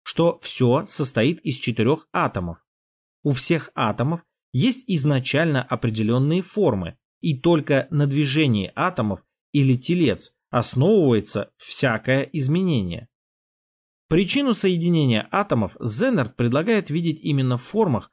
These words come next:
в которых Бог образовал эти атомы. Да, а ведь пять лет назад Ян Баптиста восхищался книгой этого немца. Этому тоже придётся начинать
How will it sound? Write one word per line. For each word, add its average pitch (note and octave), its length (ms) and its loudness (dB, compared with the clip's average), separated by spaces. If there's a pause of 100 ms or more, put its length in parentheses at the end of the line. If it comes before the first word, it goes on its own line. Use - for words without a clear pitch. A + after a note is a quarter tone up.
(160)
в - 100 -16
которых F3 380 0
Бог E3+ 360 2
образовал B2+ 760 2
эти B2+ 400 -2
атомы. G#2 480 -4 (640)
Да, G2+ 1000 0 (320)
а D3+ 120 0
ведь B3 220 0
пять C4 260 0
лет A3+ 240 0
назад F#3+ 500 2
Ян D#3+ 260 2
Баптиста D3+ 560 0
восхищался D3+ 920 0
книгой C#3+ 380 0
этого A#2+ 380 -2
немца. G#2 520 -4 (440)
Этому G#3 300 2
тоже E3+ 300 2
придётся A#2 460 0
начинать D3+ 480 -2